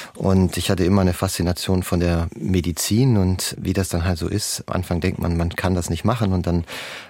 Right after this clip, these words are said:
habe ich, äh, doch gelernt, dass das mein Ziel ist und habe dann als, als Junge dann am Ende dann doch das geschafft, dass ich eine tiermedizinische, ähm, auch Fortbildung, ähm, und Lehre, äh, gemacht habe und bin dann Studiengang gewesen nach Hannover und war dann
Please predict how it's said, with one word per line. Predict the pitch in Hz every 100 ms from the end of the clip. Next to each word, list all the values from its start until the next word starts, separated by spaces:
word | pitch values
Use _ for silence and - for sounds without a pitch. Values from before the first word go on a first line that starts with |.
| -
habe | 85 85
ich, | 82 -
äh, | 85 85 90 -
doch | 98 -
gelernt, | 87 90 98 95
dass | 92
das | - 87 -
mein | - 92
Ziel | - 143 143
ist | 117 -
und | 98
habe | 95 -
dann | 98 92 90 92
als, | - 90 - -
als | 95 -
Junge | 98 98
dann | 90 87
am | 90
Ende | 101 92
dann | 85
doch | 82 92
das | - 95
geschafft, | - - 95 -
dass | 98
ich | 90 -
eine | 85
tiermedizinische, | - 90 85 - 82 82 78 - - - - _
ähm, | - 78 76 - -
auch | - -
Fortbildung, | 101 98 98 87 85
ähm, | 85 80
und | 82 82 78 - -
Lehre, | 87 90 85 - _
äh, | 87 82
gemacht | 82 107 -
habe | 107 101 101 98 - - -
und | - 80
bin | 80
dann | 82 78
Studiengang | 78 85 82 78 80
gewesen | 78 76 73
nach | 78
Hannover | 78 76 90 - 87
und | 80 76
war | 78
dann | 76 76